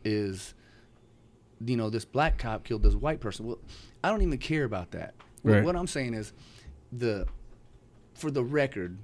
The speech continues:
Speaker 1: like, when the whole Baltimore thing went down
Speaker 2: Okay.
Speaker 1: and everybody was mad and up in arms, this, this is the same thing. It's just, it
Speaker 2: What
Speaker 1: got
Speaker 2: you talking about, the Freddie Gre-, Freddie Gray?
Speaker 1: Yeah.
Speaker 2: Okay.
Speaker 1: And they found out that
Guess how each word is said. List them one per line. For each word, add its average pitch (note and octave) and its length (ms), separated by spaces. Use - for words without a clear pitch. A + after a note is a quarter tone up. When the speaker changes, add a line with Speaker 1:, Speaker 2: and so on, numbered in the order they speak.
Speaker 1:
like, B2 200
when A2+ 340
the G#2+ 120
whole D#3+ 160
Baltimore A2+ 500
thing F2 260
went E2+ 160
down D#2+ 320
Speaker 2:
Okay. G#2+ 340
Speaker 1:
and G2+ 120
everybody A#2 400
was A2+ 240
mad G#2 360
and G2 120
up G#2+ 140
in A2+ 120
arms, F#2+ 320
this, G#2+ 140
this C3+ 180
is C3 120
the A#2+ 100
same A#2+ 240
thing. G2+ 180
It's F#2 160
just, G#2+ 180
it A#2+ 80
Speaker 2:
What A#2+ 80
Speaker 1:
got A2 80
Speaker 2:
you C3+ 60
talking A#2+ 160
about, G#2+ 120
the G2+ 60
Freddie G2+ 220
Gre-, F#2+ 160
Freddie G#2 240
Gray? G2 200
Speaker 1:
Yeah. - 100
Speaker 2:
Okay. G2+ 280
Speaker 1:
And B2 140
they A#2 60
found B2+ 260
out A2 240
that G#2 240